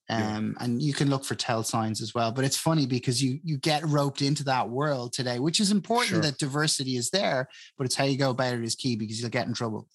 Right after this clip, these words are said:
Speaker 1: Yeah, we, we, we invest in this company called the Athlete Book, and they're trying to get Division One, Two, and Three athletes. And what they're doing is they're targeting specific schools and specific programs that have a specific demographic, and then they're,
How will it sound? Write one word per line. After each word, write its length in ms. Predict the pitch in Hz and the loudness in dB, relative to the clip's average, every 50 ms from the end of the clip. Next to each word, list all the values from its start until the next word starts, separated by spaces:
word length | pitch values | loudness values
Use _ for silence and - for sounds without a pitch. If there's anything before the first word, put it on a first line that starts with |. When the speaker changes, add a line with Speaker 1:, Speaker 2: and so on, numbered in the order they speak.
| - - - _ _ _ _ - | -20 -20 -20 _ _ _ _ -2
Speaker 1:
Yeah, 160 | 117 110 104 | -2 -2 0
we, 220 | 101 117 139 151 | 2 4 4 4
we, 240 | 147 - 147 147 151 | 4 4 2 2 2
we 220 | 147 131 139 147 | 2 2 4 4
invest 340 | 151 139 131 131 131 123 - | 4 6 4 4 4 2 0
in 60 | 127 | -2
this 120 | 113 110 - | -4 -2 -2
company 240 | - 131 120 123 120 | 0 0 2 0 2
called 220 | - - 120 104 | 2 2 2 4
the 100 | 110 110 | 4 4
Athlete 480 | 113 120 123 120 - - 110 98 95 - | 4 4 4 2 2 0 0 0 0 0
Book, 340 | 107 98 95 92 - - - - - - - - _ _ - | 0 0 0 0 -4 -8 -10 -10 -20 -20 -20 -20 _ _ 2
and 80 | 107 117 | 2 4
they're 80 | 120 | 4
trying 180 | 113 - 147 127 | 6 4 4 4
to 60 | 123 | 4
get 180 | 117 120 - - | 4 4 2 2
Division 380 | 113 107 120 120 104 117 113 | 2 4 4 4 4 4 4
One, 200 | 113 117 117 110 104 | 4 4 4 4 2
Two, 200 | - - 123 110 | 2 2 2 2
and 100 | 107 101 | 2 2
Three 200 | 117 113 110 104 | 2 4 4 6
athletes. 920 | 104 110 113 110 - - 113 107 101 101 98 98 - - - - - _ _ _ - | 6 6 4 4 2 4 4 4 4 4 4 4 2 2 2 0 -6 _ _ _ 2
And 60 | 123 | 4
what 100 | 123 107 | 4 6
they're 80 | 120 | 4
doing 200 | 117 135 143 135 | 6 6 6 6
is 120 | 123 113 104 | 4 4 4
they're 120 | 120 117 | 4 4
targeting 520 | 113 - 135 131 127 120 117 113 117 113 107 | 4 4 4 4 4 4 4 2 4 4 2
specific 500 | - - - 110 - 127 113 110 107 - | 2 2 2 2 2 2 2 0 2 0
schools 640 | - - - 131 123 120 117 113 107 - - - - _ _ _ _ - | 2 4 4 4 6 6 4 4 4 2 0 -2 -8 _ _ _ _ -4
and 80 | 110 107 | -2 0
specific 480 | - - 127 - - 123 117 113 - - | 2 4 4 6 6 6 4 2 2 4
programs 960 | - 160 160 160 143 127 131 127 123 123 120 117 113 110 - - - - _ _ _ _ - | 4 6 6 6 6 6 6 6 6 6 6 4 4 2 0 0 -2 -8 _ _ _ _ 0
that 100 | 131 123 | 2 4
have 160 | 127 127 120 | 4 4 4
a 40 | 117 | 2
specific 640 | - - - - 131 - - 127 123 110 107 98 95 | 0 -2 0 0 0 2 4 2 2 2 2 2 2
demographic, 840 | 120 113 110 95 90 110 107 110 110 110 110 - - 139 139 - | 2 4 2 2 4 4 6 6 6 4 4 4 4 4 4 4
and 120 | 139 110 113 | 2 4 4
then 140 | 113 113 104 | 2 4 4
they're, 180 | 113 113 104 | 4 2 2